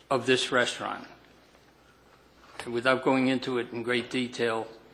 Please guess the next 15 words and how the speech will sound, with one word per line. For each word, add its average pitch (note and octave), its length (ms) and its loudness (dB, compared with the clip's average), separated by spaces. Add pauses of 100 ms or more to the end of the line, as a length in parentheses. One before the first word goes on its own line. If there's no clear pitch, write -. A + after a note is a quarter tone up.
(420)
we C#3 140 0
were C#3+ 120 6
actually D3 280 4
the B2 80 -2
first - 340 0
family C#3+ 420 2
that A2+ 180 -4
was A#2 160 -2
served B2 640 0 (680)
a B2+ 120 0
main B2+ 380 2
dinner B2+ 360 4
in A#2+ 240 -8
that A#2 220 -4
restaurant A#2+ 640 -2